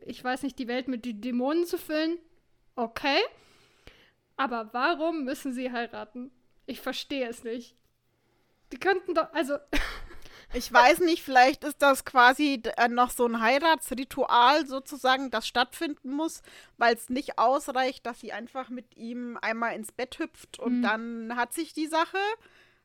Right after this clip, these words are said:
Speaker 2: Ich weiß es nicht.
Speaker 1: Ich hab's nicht
Speaker 2: Es
Speaker 1: verstanden. Und warum auch so richtig
Speaker 2: Und auch
Speaker 1: heiraten? Sie kriegt
Speaker 2: wer
Speaker 1: ja sogar Geschenke. Warum?
Speaker 2: Ja, und wer auch diese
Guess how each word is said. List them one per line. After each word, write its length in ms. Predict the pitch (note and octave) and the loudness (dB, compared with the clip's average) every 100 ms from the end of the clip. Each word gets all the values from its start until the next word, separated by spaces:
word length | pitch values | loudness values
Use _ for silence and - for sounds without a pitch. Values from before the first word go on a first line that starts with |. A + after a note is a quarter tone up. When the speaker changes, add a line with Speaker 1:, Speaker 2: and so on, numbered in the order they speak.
| _ - | _ -8
Speaker 2:
Ich 160 | - | -6
weiß 300 | C4+ C4+ G3 F#3 | 4 6 4 0
es 180 | G3 - | -8 -10
nicht. 240 | G3 F#3+ | -10 -10
Speaker 1:
Ich 160 | - - | -10 -10
hab's 220 | C4 - | -12 -8
nicht 240 | C4+ B3 C#4 | -8 -6 -8
Speaker 2:
Es 120 | C4 | -8
Speaker 1:
verstanden. 480 | A3 C4+ B3+ C4+ C#4 | -4 -4 -2 -4 -6
Und 200 | C#4+ B3 | -6 -2
warum 300 | C4+ D4 D#4 | -2 -4 -2
auch 260 | C#4 C4 - _ _ | -2 -2 -14 _ _
so 180 | - C4+ | -12 -6
richtig 420 | D4 - D4 - | -6 -6 -10 -6
Speaker 2:
Und 180 | C#4 - | 0 8
auch 320 | C4+ D#4 E4 | 10 10 6
Speaker 1:
heiraten? 320 | D#4 D#4+ C4 | 0 -4 -6
Sie 80 | A#3+ | -6
kriegt 220 | - D4 | 0 6
Speaker 2:
wer 100 | D4 | 6
Speaker 1:
ja 80 | C#4 | 6
sogar 220 | C#4+ D4+ | 0 -2
Geschenke. 720 | C4 - E4+ G#4+ G4+ E4+ A3 | -2 2 4 4 2 0 0
Warum? 320 | B3 B3+ F4 B4+ A4+ - - - | -2 4 4 4 -8 -12 -14 -4
Speaker 2:
Ja, 280 | C4+ D#4 D#4+ | 8 8 8
und 140 | D#4 | 4
wer 260 | B3+ D#4 C#4 | 6 8 8
auch 140 | D#4+ | 4
diese 240 | - D4+ | 0 4